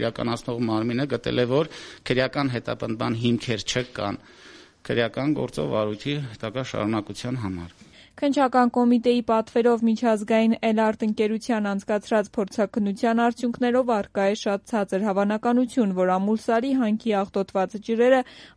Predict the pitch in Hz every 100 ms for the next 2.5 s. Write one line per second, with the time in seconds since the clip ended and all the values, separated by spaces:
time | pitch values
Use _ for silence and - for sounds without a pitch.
0 | 277 247 254 240 208 220 214 226 240 254
1 | 269 269 254 214 202 190 190 180 - 185
2 | 180 185 175 185 175